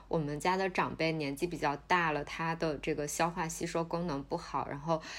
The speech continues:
也是很容易就会有这种营养问题。那像是平时我觉得奶粉的话，也可以就是给他们，比如说在，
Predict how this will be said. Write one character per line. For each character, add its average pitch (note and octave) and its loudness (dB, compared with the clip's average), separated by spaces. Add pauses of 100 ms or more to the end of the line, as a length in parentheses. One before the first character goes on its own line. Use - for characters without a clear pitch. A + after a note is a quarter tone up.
(140)
也 D3+ 2
是 F#3+ 2
很 G3 2
容 D3+ 0
易 G3 0
就 F3+ 2
会 F#3 2
有 D#3+ 0
这 E3 -2
种 D#3+ -2
营 C#3+ -2
养 F3 2
问 D3 -2
题。 - -6 (340)
那 F#3+ 0
像 G3 4
是 F#3 4 (200)
平 E3 -2
时 D#3+ 2
我 E3 4
觉 D3 0
得 E3 4
奶 E3 4
粉 F#3+ 2
的 - -2
话， F#3+ 0
也 D#3+ 2
可 - 0
以 E3 4 (220)
就 F3 -2
是 F3 -2
给 F3 4
他 F#3 2
们， D3+ 2
比 D3+ 2
如 D3+ 2
说 F3 4
在， F3 6